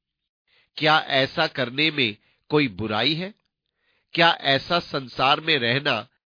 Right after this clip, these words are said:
जिसमें हम एक दूसरे की चिंता करें, एक दूसरे से प्रेम रखें, बहुत अच्छी बात नहीं? जहां हम सब वही करते हैं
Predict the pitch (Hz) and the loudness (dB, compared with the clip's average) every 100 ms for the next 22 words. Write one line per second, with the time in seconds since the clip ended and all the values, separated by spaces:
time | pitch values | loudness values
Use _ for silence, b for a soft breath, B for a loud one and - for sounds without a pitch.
0 | _ 123 139 175 180 185 185 175 - - | _ -2 -2 -2 0 0 0 -4 -4 0
1 | 202 170 107 139 170 - 196 - 190 - | 0 0 -6 -2 -2 -2 -4 -4 -12 -10
2 | - 123 117 165 170 143 113 110 - _ | -8 -8 -2 -2 0 -4 -4 -8 -14 _
3 | _ _ _ - 214 233 160 127 175 - | _ _ _ 2 2 2 -4 -4 -4 -2
4 | 208 220 - 208 - - 139 175 170 147 | -4 -4 -2 -2 -2 -4 -2 -2 -2 -6
5 | - 113 107 - _ _ _ 107 127 165 | -4 -8 -10 -12 _ _ _ -4 2 2
6 | 208 - - 139 - 202 185 160 170 - | 2 -2 -4 -2 -2 -4 -2 0 0 -4
7 | 131 139 180 233 _ _ _ _ _ _ | -4 -4 -4 -10 _ _ _ _ _ _
8 | - 113 170 175 185 165 180 160 - - | -20 -2 2 2 0 -2 -2 -2 -6 0
9 | 196 - - _ _ 127 190 240 247 175 | 0 -2 -16 _ _ 0 2 2 0 0
10 | 139 - 143 117 | -2 0 0 0